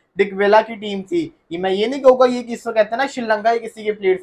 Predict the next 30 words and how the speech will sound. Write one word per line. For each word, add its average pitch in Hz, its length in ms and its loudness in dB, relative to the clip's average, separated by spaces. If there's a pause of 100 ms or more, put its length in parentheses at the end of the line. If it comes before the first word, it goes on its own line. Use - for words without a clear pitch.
(200)
प्लेयर 190 200 -2
की 185 100 -4
टीम 175 200 -2
थी। 185 60 -8
मैं 196 140 -2
ये 208 200 0
कहूंगा 240 260 4
ये 262 180 0
बाबर 180 600 4
आजम 175 360 2
की 214 140 -12
टीम 165 260 -12
थी, 175 120 -16
क्योंकि 185 220 -6
जिस 196 200 -10
किस्म 202 240 -8
का 214 140 2
start 180 340 0
बाबर 170 280 2
आजम 180 200 4
ने 196 100 -6
लिया 170 200 0
था, 220 140 6 (320)
अभी 190 220 2
तक 254 180 2
highest 214 380 0
run 220 180 2
getter 220 320 2
है 208 100 6
इस 202 100 -8